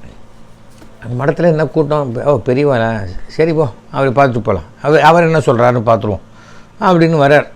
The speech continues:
அவர் மடத்துக்கும் வர்றது கிடையாது, அவர் கடவுளே வேணாம், நமக்கு ஒண்ணுமே இல்லைன்ட்டு போறவரு, அவர் பெரியவாளையும் ஏதோ தரிசனம் பண்ண வந்திருக்காரு,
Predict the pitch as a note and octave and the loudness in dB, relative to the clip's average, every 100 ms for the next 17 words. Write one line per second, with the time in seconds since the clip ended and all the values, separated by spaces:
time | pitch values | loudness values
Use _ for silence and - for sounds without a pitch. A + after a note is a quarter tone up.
0 | - - - - D#3+ A3 D#3+ C3 D#3+ E3 | -20 -20 -14 -4 0 2 2 0 0 0
1 | F#3 E3+ E3+ F3 F3 D#3 G2 - - E2 | 2 2 2 0 2 2 0 -6 -10 -4
2 | A#2+ C#3+ G2 A#2+ D3 D#3+ D#3 D3+ D#3 D3+ | -4 0 2 4 6 6 4 2 2 0
3 | C3+ B2 B2+ C#3 D3 C#3 C#3 C#3 C#3+ B2+ | 0 0 0 0 2 2 0 0 0 0
4 | C3 C#3 C3 B2+ C#3 G#3+ G#3 A#2+ A2 - | 0 0 2 0 -2 -2 -2 -2 -4 -8
5 | - - - - B3 C#4 F3+ F3 F#3 F#3 | -20 -20 -18 -6 -4 -4 -2 0 2 2
6 | F3 F3+ F3+ E3+ F3+ D#3 D3+ F3+ E3+ D#3+ | 2 0 0 0 0 0 0 -2 -2 -2
7 | D3+ D3 D3 D3 D#3+ | -2 -2 -2 -2 -2